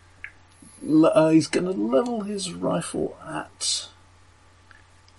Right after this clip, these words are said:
Jane.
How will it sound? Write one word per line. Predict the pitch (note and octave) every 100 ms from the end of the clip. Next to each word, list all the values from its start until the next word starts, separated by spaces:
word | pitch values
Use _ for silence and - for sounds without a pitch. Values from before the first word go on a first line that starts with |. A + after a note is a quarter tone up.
| - _ _ - - - - - _ _ _ _ _ _ _ _ - _ - - _ _ _
Jane. | - B2 G#2 F#2 F#2 G2